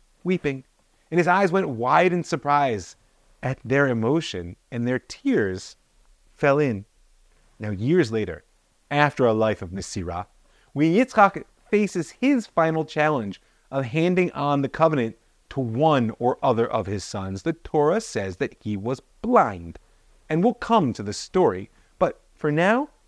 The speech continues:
just know that Yitzchak was blind from those angelic tears, that suffering may be an unavoidable part of Mesirah,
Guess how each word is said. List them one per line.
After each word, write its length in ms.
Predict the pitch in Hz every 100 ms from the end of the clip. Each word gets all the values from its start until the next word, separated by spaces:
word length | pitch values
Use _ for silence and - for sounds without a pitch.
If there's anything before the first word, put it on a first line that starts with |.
| _
just 280 | - 175 -
know 240 | 170 151
that 220 | 113 120 110
Yitzchak 480 | 202 240 - 185
was 140 | 131 110
blind 560 | 101 143 202 117 104
from 260 | - 123 117
those 400 | 117 120 131 131 -
angelic 680 | 113 110 95 98 95 98 _ _ _ _
tears, 720 | - - 165 113 85 - - _ _ _ _ _
that 200 | - 127
suffering 720 | - - - 226 - 110 90 90 _ _ -
may 300 | 123 175 247
be 260 | 165 165 147
an 120 | 131
unavoidable 640 | 143 160 165 123 127 113 110
part 380 | - 143 139 -
of 460 | 127 139 120 92 _ 113
Mesirah, 640 | 110 - - 113 135 202